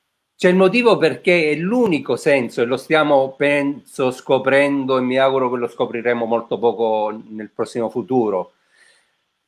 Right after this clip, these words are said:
è l'unico senso che è dato in questo caso da un contatto, quindi dalla, dall'entrare in una condivisione con un'altra persona, cosa che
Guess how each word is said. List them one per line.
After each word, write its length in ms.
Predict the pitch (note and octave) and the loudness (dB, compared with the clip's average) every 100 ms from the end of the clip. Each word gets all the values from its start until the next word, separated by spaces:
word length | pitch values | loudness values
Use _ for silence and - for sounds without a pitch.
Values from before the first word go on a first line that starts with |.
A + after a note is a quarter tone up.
| _ _ _ _ _ _ _ _ _ | _ _ _ _ _ _ _ _ _
è 120 | - E3+ | -8 -4
l'unico 560 | F3+ A#3+ B3+ G3+ F3 | -2 0 0 0 -2
senso 480 | - A3+ A#3 - F#3+ | 0 0 0 -2 -4
che 360 | - E3+ F3 F#3 | -2 -2 0 -2
è 200 | F#3 _ _ _ | -4 _ _ _
dato 920 | C3+ B2+ C3+ D3+ E3 E3 - E3+ E3+ | -20 -18 -4 2 2 2 0 0 0
in 160 | D3+ C#3 | 0 -2
questo 300 | D#3+ D3+ E3 | -2 2 2
caso 520 | D#3+ C#3+ D3 - E3+ | 4 2 2 0 0
da 160 | D3+ D#3 | 2 0
un 120 | D#3 | 0
contatto, 680 | D3+ A#2+ - C#3 - - G2+ | -2 -4 2 2 0 -8 -12
quindi 280 | A2+ C#3 C3+ | -6 -4 0
dalla, 640 | C#3 C#3 C#3+ C#3+ C3+ C3+ | 4 4 2 2 2 2
dall'entrare 840 | A#2+ C#3 C#3 C#3+ C#3 D3+ C#3 B2+ A#2+ | 0 0 0 -4 -2 2 2 2 0
in 300 | B2 C#3 C#3 | -2 -4 -2
una 840 | C3+ C3+ B2+ B2 A#2+ A#2 A2+ A2 A2 | -2 0 2 2 2 2 0 0 -2
condivisione 680 | D#3 D#3 E3 F#3 E3 E3 E3+ | -2 0 -2 0 2 2 2
con 140 | D3 | -2
un'altra 380 | C3 B2 - A#2 | 0 0 0 -2
persona, 400 | A#2 - A#2+ A#2 | -2 0 0 2
cosa 340 | B2+ B2+ C3+ | 2 2 0
che 380 | A#2+ A#2+ A#2+ _ | 2 0 -2 _